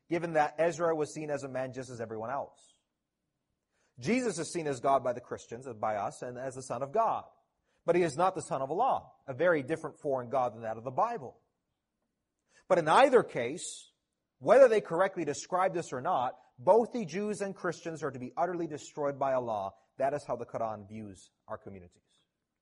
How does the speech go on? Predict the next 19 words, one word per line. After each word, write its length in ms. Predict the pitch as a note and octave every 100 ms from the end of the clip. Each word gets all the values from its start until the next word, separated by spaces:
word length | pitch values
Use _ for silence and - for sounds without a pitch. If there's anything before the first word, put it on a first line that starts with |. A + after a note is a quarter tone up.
| _ _ _ _ _ _ _ _ _ _ _ _ _ - -
Now, 100 | F#3+
we 120 | B3
can 140 | B3
temporarily 520 | G3+ A3+ G#3 G#3 G3+ F#3
move 180 | F3+
away 260 | F3 E3+ F#3+
from 140 | F3+
the 80 | D#3+
Quran 500 | D#3 C3 G#2 G#2 C3+ - _ _ _ _ _ _ _ _
and 140 | F3
look 140 | F3 F#3
upon 300 | - D3 D3+
the 80 | D3
Islamic 460 | - A3+ A3+ F#3+
tradition 420 | E3+ B2 G#2+ A#2+
in 60 | A2+
which 200 | C3 -
we 120 | C3
read, 320 | A#2 B2 C3+